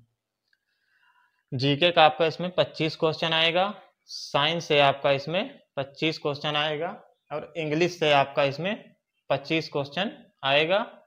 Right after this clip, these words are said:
और पच्चीस क्वेश्चन इसमें रीजनिंग का आएगा। टोटल मिला के आपका सौ क्वेश्चन रहेगा, सौ मार्क का, और दो घंटे आपको इसमें टाइम दिया जाएगा। और ये प्राइवेट जॉब है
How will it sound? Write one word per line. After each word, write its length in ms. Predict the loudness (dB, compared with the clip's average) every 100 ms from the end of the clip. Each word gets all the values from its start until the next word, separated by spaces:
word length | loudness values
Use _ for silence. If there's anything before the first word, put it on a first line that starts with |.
| _ _ _ _ _ _ _ -12
और 100 | -2
पच्चीस 360 | 0 2 0 2
क्वेश्चन 300 | 0 0 -2
इसमें 260 | -2 -4 -2
रीजनिंग 420 | -2 -2 -2 2
का 100 | 2
आएगा। 400 | 2 0 -4 -8 _ _ _ _ _ _ _ _ _ _ _ _ -4
टोटल 240 | 2 2
मिला 200 | 4 2
के 100 | 4
आपका 180 | 2 0
सौ 240 | -4 -2 -2
क्वेश्चन 320 | -2 -4 -4
रहेगा, 240 | -4 -2 -4
सौ 300 | -4 -2 -2
मार्क 340 | -2 -4 -6
का, 140 | -8 -10 -10 _ _ _ -12
और 60 | -6
दो 200 | -2 -2
घंटे 260 | 0 2
आपको 240 | 2 2 -4
इसमें 240 | -4 -6 -8 -20 _ -8
टाइम 260 | -6 -6 -4
दिया 220 | 2 2
जाएगा। 460 | 2 0 0 -2 -6 -18 _ _ _ _ -4
और 140 | -2 0
ये 200 | 0 -2 -6 -8 2
प्राइवेट 420 | 4 4 2 2
जॉब 300 | 0 -2 -4
है 120 | -10